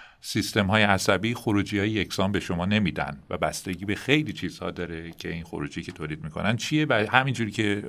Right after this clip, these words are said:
فرمودید این می‌تونه وجه تمایز، یکی از وجوه تمایز بین سیستم عصبی و سیستم‌هایی که می‌تونن پیچیده باشن غیر سیستم عصبی در نظر گرفته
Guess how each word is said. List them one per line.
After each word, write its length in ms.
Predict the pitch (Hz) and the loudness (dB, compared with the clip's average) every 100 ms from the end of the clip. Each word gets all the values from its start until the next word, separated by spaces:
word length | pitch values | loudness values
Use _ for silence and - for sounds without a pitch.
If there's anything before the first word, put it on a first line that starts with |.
| - | 0
فرمودید 520 | 110 104 107 135 151 | 2 2 2 -2 0
این 140 | 156 | 2
می‌تونه 360 | 156 143 143 135 | 2 0 -2 0
وجه 300 | 127 123 120 | 0 0 0
تمایز، 480 | 110 98 92 98 110 | 2 4 2 0 0
یکی 400 | 139 226 - 104 | 0 0 0 2
از 200 | 82 82 | 2 0
وجوه 340 | 90 80 87 | -6 -4 -6
تمایز 600 | 90 87 80 80 98 104 | -4 -4 -4 -4 -4 -4
بین 360 | 107 98 98 92 90 - - - | -6 -4 -4 -4 -8 -20 -20 -18
سیستم 460 | - 87 - 95 92 | -14 -10 -4 0 0
عصبی 460 | 85 - 85 87 | 0 0 2 2
و 160 | 98 92 87 - - | 0 -2 -6 -8 -12
سیستم‌هایی 1000 | - 92 - - 87 80 82 110 143 135 | -6 -6 -6 0 0 0 2 4 4 2
که 400 | - 117 107 107 - - - - | 0 2 2 -2 -10 -16 -12 0
می‌تونن 540 | 104 104 104 92 90 | 0 0 2 2 2
پیچیده 440 | 90 92 - 90 | -2 -6 -4 -2
باشن 320 | 90 82 87 80 | -2 -2 -4 -2
غیر 260 | 87 - | -2 -4
سیستم 420 | - - - 80 | -10 -14 -12 -8
عصبی 520 | 80 73 - - 78 80 | -6 -8 -10 -10 -10 -10
در 240 | 80 71 | -10 -10
نظر 200 | 71 71 | -12 -18
گرفته 420 | 69 _ - - | -20 _ -20 -20